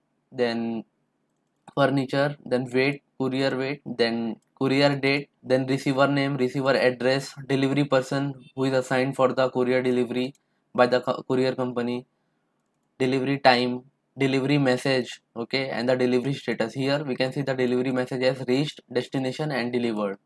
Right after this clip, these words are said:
okay, reached halfway. So these delivery messages are added by our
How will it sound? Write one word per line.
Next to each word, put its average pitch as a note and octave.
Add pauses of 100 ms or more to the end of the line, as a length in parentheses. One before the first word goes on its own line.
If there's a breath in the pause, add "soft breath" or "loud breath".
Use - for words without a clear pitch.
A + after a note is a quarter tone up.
(160)
okay, D3 (440)
reached C3+
halfway. A2+
So C#3+
these D3
delivery C#3+
messages D3
are D3
added B2+
by C3+
our C#3+